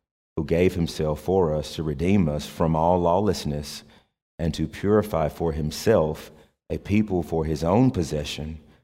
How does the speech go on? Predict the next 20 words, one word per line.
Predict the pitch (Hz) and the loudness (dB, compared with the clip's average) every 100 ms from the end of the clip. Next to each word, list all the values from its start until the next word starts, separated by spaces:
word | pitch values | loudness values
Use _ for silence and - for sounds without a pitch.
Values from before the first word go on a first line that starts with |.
| _ - | _ -8
who | 73 | -6
are | |
zealous | 69 69 90 95 82 73 | -6 -2 2 4 2 -2
for | - 80 | -6 -6
good | 78 67 | -6 -8
works. | 73 73 - - - _ _ _ _ _ _ | -8 -10 -10 -14 -16 _ _ _ _ _ _
Declare | - - - 90 98 | -6 -4 0 4 4
these | 85 82 - | 4 0 -2
things, | - 73 71 71 71 | -6 -4 -4 -6 -6
exhort | 71 67 73 92 104 82 - - | -8 -8 -2 2 4 2 -4 -8
and | 82 73 | -6 -4
rebuke | 76 69 85 95 104 | -6 -6 -2 -2 -4
with | 80 76 - | -4 -6 -6
all | 82 85 82 | -2 0 0
authority. | 80 87 90 82 73 73 - - _ _ _ _ _ | -2 -2 0 -2 -6 -14 -20 -20 _ _ _ _ _
Let | - 78 | -6 0
no | 82 87 | 2 2
one | 76 71 | 0 -4
disregard | 73 - 76 78 71 71 | -6 -8 -10 -8 -8 -8
you." | 69 | -12